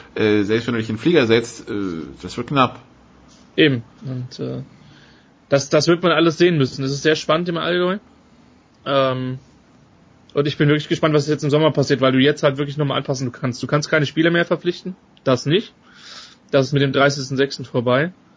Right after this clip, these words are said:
Speaker 2: Aber du kannst jetzt, äh, du kannst jetzt anpassen, wobei auch viele, und das ist zumindest meine Vermutung, der Spieler werden jetzt auch dann um die Zeit Urlaub geplant haben und ich denke jetzt nicht, dass die Teams vier Wochen komplett durchtrainieren werden,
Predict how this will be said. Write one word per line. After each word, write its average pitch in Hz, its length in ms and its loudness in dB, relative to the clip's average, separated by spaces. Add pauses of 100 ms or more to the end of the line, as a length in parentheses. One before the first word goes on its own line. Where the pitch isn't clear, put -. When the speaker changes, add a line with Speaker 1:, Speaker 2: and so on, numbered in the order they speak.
(220)
Speaker 2:
Aber 139 160 0
du 135 80 2
kannst 143 240 -2
jetzt, - 360 -6
äh, 139 180 0
du 139 100 -4
kannst 135 240 -6
jetzt - 100 -12
anpassen, 147 400 0
wobei 135 240 4
auch 131 140 2
viele, 156 400 0 (560)
und 135 80 -6
das 127 160 -2
ist 139 80 -12
zumindest 139 260 0
meine 135 160 2
Vermutung, 143 480 -2 (380)
der 139 100 2
Spieler 143 320 2
werden 135 240 2
jetzt 143 160 0
auch 131 120 -4
dann 131 180 -2
um 127 80 -6
die 131 100 -2
Zeit 135 220 -2
Urlaub 151 260 0
geplant 139 440 -4
haben 135 320 -2
und 123 200 -8
ich 127 80 -12
denke 139 200 0
jetzt 139 120 0
nicht, 143 160 0
dass 127 140 -2
die 123 100 -8
Teams 135 300 -4
vier 147 160 2
Wochen 131 140 -2
komplett 131 340 0
durchtrainieren 123 420 0
werden, 120 280 0